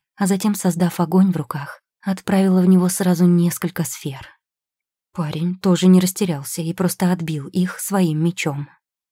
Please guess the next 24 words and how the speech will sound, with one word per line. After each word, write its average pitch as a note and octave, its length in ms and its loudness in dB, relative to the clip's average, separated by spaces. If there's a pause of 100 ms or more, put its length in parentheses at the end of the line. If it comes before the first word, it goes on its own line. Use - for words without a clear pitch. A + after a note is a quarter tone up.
(240)
Я F#3+ 180 -4
же D#3+ 120 -6
использовала F#3 680 0
это F#3 260 2
как F#3 300 -4
диверсию E3+ 840 -4
и G3 120 0
быстро F#3 340 0
побежала E3+ 500 0
на D3+ 100 -4
него. D3+ 380 -4 (480)
Собиралась G3 560 -4
стремительным F#3+ 580 4
рассекающим F#3 680 2
ударом F3 400 2
нанести F3+ 380 2
ему F3+ 260 6
рану, F3+ 340 -4 (320)
но F#3 240 4
он G3 240 0
умудрился F3+ 520 2
блокировать F3+ 640 -4
эту E3 180 -2
атаку, E3+ 460 -6